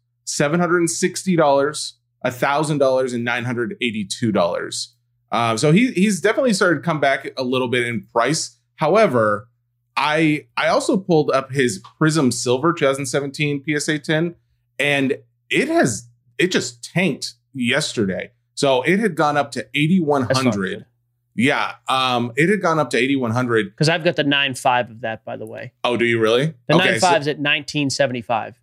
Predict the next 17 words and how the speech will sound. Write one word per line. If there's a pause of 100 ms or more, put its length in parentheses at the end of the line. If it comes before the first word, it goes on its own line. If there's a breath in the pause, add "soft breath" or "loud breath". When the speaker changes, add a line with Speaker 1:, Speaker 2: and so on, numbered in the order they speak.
Speaker 2:
It
was,
I
paid
twenty-eight
hundred
at
the
National.
Speaker 1:
Let
me
see.
So
the
nine, (120)
it,
so,